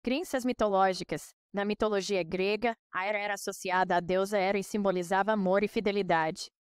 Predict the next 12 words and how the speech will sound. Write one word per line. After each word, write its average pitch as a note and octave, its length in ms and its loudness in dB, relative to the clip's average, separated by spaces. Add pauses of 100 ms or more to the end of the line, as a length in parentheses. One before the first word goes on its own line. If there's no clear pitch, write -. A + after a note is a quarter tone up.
(720)
Ar A#3+ 160 2
purificador. G#3 720 0 (200)
A E3+ 160 -2
Hera F#3+ 160 2
é G#3+ 40 4
conhecida G3+ 600 -2
por G3 160 0
ajudar F3 420 0
a F3 60 2
purificar F3+ 560 -2
o F3 80 2
ar, F#3 260 2